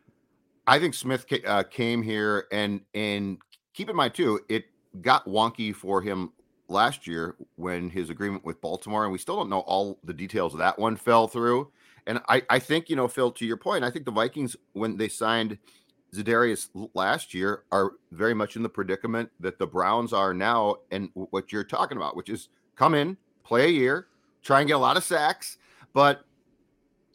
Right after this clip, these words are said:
I don't know. I, I just, I feel like the discussion about,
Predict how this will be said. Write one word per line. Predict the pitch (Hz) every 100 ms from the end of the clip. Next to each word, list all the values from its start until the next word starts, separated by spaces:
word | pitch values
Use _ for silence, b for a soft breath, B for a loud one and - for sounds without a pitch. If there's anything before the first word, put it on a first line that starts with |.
| _ -
I | 135
don't | 117
know. | 107 104
I, | 110 131 135
I |
just, | 131 131 - - b b b b -
I | 131
feel | - 180 185 180
like | 139 127
the | 127
discussion | 104 - 120 123 131 120
about, | 101 101 98